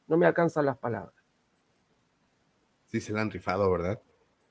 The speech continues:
Speaker 2: Sí, nos han dado así como mucha información muy, muy interesante. Y, y pues bueno, un, un episodio que si bien,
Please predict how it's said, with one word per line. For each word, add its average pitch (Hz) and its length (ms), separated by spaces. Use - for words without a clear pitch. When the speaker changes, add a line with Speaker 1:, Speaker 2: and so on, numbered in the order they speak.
Speaker 2:
Sí, - 160
nos 120 160
han 123 120
dado 117 240
así 113 180
como 107 240
mucha 104 560
información 101 680
muy, 107 380
muy 110 260
interesante. 107 840
Y, 101 360
y 101 120
pues 95 220
bueno, 151 180
un, 160 220
un 135 140
episodio 135 640
que 101 440
si 104 240
bien, 139 420